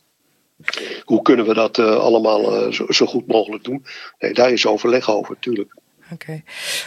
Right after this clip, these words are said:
Speaker 2: Oké, dankjewel, Mar-, eh, Michael. Want we hebben het vooral over nu de Champions League. De Europa League blijft nog even ongewijzigd ook. Maar volgend, na dit seizoen start de Conference League. Eh,
Speaker 1: Ja.
Speaker 2: ik ben een beetje abuis met alle leagues. Kun je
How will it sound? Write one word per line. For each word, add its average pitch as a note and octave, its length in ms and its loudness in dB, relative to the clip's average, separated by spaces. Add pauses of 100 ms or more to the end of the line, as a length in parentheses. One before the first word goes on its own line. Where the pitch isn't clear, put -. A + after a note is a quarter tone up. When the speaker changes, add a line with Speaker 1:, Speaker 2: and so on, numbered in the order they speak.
Speaker 2:
Oké, F#3 320 2
dankjewel, G3+ 480 4
Mar-, F3+ 240 2
eh, E3+ 160 2
Michael. D#3+ 120 2 (100)
Want - 40 0
we F3 60 0 (140)
hebben F3 120 0
het - 100 -12
vooral F3 160 2
over D#3+ 280 0
nu E3 120 2
de D#3+ 100 2
Champions F#3 400 0
League. G3+ 220 4 (400)
De F3 420 4
Europa F#3+ 360 4
League G3 160 2
blijft F3 220 2
nog F3 80 2
even E3+ 200 2
ongewijzigd E3 680 2
ook. A3+ 260 2 (300)
Maar F#3 320 2 (160)
volgend, C4+ 640 2
na A3 220 4
dit B3 120 2
seizoen G3+ 680 2
start - 300 2
de - 140 -4
Conference E3 560 2
League. D3 360 0 (180)
Eh, E3 320 0
Speaker 1:
Ja. C3 160 4 (200)
Speaker 2:
ik G3 160 2
ben G#3 120 4
een G3+ 80 2
beetje F#3+ 240 2
abuis F#3 320 2
met F3+ 140 0
alle E3+ 360 4
leagues. G#3 420 2 (320)
Kun A3+ 140 4
je A3 360 2